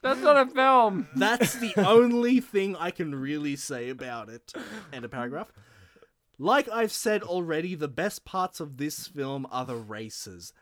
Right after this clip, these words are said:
Speaker 2: mainly because of the incredible special effects, the lighting, and the colors are somewhat strange but brilliant. When I first saw the effects, I thought they looked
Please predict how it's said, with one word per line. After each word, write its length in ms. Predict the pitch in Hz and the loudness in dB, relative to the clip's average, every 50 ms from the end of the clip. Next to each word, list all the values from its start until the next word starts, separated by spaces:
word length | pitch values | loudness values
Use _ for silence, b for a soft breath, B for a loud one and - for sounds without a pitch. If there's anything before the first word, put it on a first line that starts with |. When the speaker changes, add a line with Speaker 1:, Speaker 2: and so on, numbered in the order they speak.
| _ - | _ -10
Speaker 2:
mainly 400 | 170 208 240 247 262 254 247 233 | -6 -4 -2 0 0 0 0 0
because 340 | 202 262 262 - 202 175 185 | -2 -4 -4 -6 -8 -8 -8
of 80 | 175 | -8
the 140 | 175 185 156 | -8 -6 -6
incredible 580 | 143 131 - - 160 170 180 190 180 180 175 170 | -8 -8 -10 -8 -8 -6 -6 -6 -6 -6 -8 -8
special 480 | - - - 165 160 - 170 165 160 | -8 -10 -10 -12 -10 -10 -8 -8 -8
effects, 480 | 156 - - 147 139 139 - - - - _ _ _ | -8 -8 -10 -10 -10 -10 -12 -16 -18 -18 _ _ _
the 120 | - 131 127 | -8 -8 -6
lighting, 580 | 123 120 120 139 147 147 - - 175 170 160 | -4 -4 -4 -4 -4 -4 -6 -8 -8 -8 -8
and 220 | - 127 135 127 123 | -10 -10 -8 -8 -8
the 80 | 117 | -8
colors 500 | - - - - 147 151 156 160 160 160 | -10 -12 -10 -8 -6 -4 -4 -4 -6 -6
are 140 | - - - | -10 -14 -14
somewhat 560 | - - - - 139 139 160 160 151 147 143 | -12 -10 -8 -6 -6 -6 -6 -8 -8 -10 -10
strange 520 | - - - - 135 131 135 139 135 - - | -14 -14 -10 -8 -8 -6 -8 -8 -10 -12 -12
but 200 | 143 147 - _ | -12 -12 -12 _
brilliant. 500 | 123 117 160 214 160 95 90 98 - - b b b b b b b b b b b 131 b | -10 -10 -8 -10 -10 -14 -16 -18 -20 -20 b b b b b b b b b b b -12 b
When 180 | 160 170 196 | -6 -4 -2
I 220 | 202 220 233 233 240 | -2 0 0 0 -2
first 680 | - - _ _ - 202 214 220 214 - - - - | -2 -8 _ _ -2 0 0 0 0 -2 -6 -10 -12
saw 440 | - - - 185 180 180 180 180 175 | -12 -8 -4 -2 -2 0 0 -2 -2
the 160 | 170 180 165 | -2 -4 -4
effects, 400 | 147 - - 170 170 175 - - - | -4 -4 -4 -6 -6 -6 -8 -10 -6
I 160 | 143 160 170 | -4 -4 -4
thought 340 | 165 _ 175 170 165 160 - | -4 _ -2 -2 -2 -2 -2
they 140 | 151 151 | -2 -2
looked 260 | 156 151 151 147 - | -2 -2 -4 -4 -6